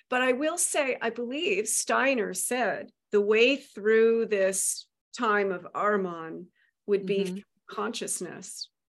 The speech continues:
Speaker 2: Mm-hmm.
Speaker 1: The
Speaker 2: Absolutely.
Speaker 1: power of consciousness.
Speaker 2: Well, I mean, Steiner and pretty much every spiritual text that you would ever sit down and read all has the same message,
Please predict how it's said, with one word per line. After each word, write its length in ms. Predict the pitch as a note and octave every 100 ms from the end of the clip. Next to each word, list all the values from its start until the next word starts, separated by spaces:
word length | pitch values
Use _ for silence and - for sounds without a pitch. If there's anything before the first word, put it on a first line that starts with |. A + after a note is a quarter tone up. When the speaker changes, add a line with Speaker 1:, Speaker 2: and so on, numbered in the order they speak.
| -
Speaker 2:
Mm-hmm. 300 | G3 F3 F3
Speaker 1:
The 40 | F#3+ - -
Speaker 2:
Absolutely. 440 | E3 - F3 E3+
Speaker 1:
power 100 | G3 G#3 - - F#3+
of 80 | -
consciousness. 840 | G#3 F3+ F#3 D3+ - - - - - _ _ -
Speaker 2:
Well, 160 | A3+
I 80 | G#3+
mean, 120 | G#3+
Steiner 540 | G#3 - G3 G#3 G#3+ G#3
and 320 | F#3 F#3 F#3+ -
pretty 180 | - G3+
much 200 | F#3+ -
every 320 | F3 F3 F#3 F3+
spiritual 580 | - F#3 F3 F3+ E3
text 500 | D#3+ - F3+ D#3 - -
that 80 |
you 340 | C#3+ D#3 D3+ D3
would 180 | D#3+ D3+
ever 520 | D#3 D#3 D3+ C#3 D3+ _ _ - -
sit 220 | - E3
down 220 | D#3+ C#3+
and 140 | C#3 C#3
read 380 | D3 E3 B2 -
all 500 | C#3+ C#3 C#3+ D3 E3 - _
has 180 | D3+ -
the 80 |
same 260 | D3 C#3+ C#3
message, 560 | D3 F3 C#3 A2+ -